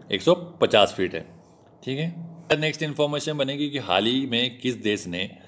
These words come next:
अंतरिक्ष में फिल्म की शूटिंग प्रारंभ की है, तो देश का नाम क्या है? रूस है, ठीक है। बस इतना ही पूछा जाएगा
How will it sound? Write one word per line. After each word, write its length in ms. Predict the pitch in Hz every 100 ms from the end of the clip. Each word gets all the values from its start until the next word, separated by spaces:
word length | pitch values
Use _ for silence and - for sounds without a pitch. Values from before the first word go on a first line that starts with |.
| - - -
अंतरिक्ष 480 | 110 104 - 151 -
में 400 | 120 120 - -
फिल्म 240 | 123 113 131
की 100 | 143
शूटिंग 360 | 117 95 95 - - - _ _ -
प्रारंभ 360 | 104 101 104
की 160 | 87 85
है, 180 | - - - _ _ _ -
तो 180 | 107 107
देश 220 | 110 107
का 80 | 123
नाम 160 | 113
क्या 140 | 113 123
है? 100 | 123
रूस 280 | 101 92 87
है, 80 | 80
ठीक 180 | 120
है। 120 | 180 220 - - _ - _ -
बस 140 | 98
इतना 180 | 92 107
ही 80 | 107
पूछा 240 | 110 113
जाएगा 280 | 110 110 131